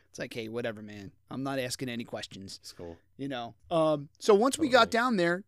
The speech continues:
Speaker 1: we gave you a call and we sort of just put it together like, "Okay, you know, we'll meet up at such and such time." My brother and I just went, grabbed something to eat quick, and then we met you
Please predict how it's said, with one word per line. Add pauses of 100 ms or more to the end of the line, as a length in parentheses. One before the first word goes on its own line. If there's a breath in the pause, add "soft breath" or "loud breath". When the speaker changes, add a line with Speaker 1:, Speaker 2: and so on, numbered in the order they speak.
Speaker 1:
we
gave
you
a
call (120)
and
we
sort
of
just
put
it
together
like,
"Okay, (160)
you
know,
we'll
meet
up
at
such
and
such
time." (200)
My
brother
and
I
just
went, (260)
grabbed
something
to
eat
quick,
and
then (180 soft breath)
we
met
you